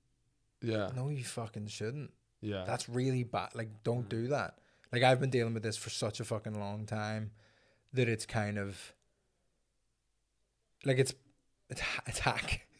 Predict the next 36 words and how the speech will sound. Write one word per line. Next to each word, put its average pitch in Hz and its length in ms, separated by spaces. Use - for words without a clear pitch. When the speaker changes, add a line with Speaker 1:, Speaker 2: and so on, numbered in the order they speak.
Speaker 2:
<laughs> - 300
Do 143 100
you 139 60
know 139 100
what 139 60
I 139 40
mean? 156 120
It's 147 160
like, 127 160
"Don't, 131 240
don't 127 180
talk 117 180
to 113 60
me 117 80
about 113 180
your 117 80
mental 110 240
health. 107 160
Like, 104 100
I'm 107 100
ju-, 113 160
I'm 110 120
bored 104 260
of 98 80
talking 98 280
about 104 220
that 107 160
now, 107 160
and 104 80
I 104 60
don't 104 240
need, 113 220
I - 80
don't 110 160
need 104 220
that." 113 180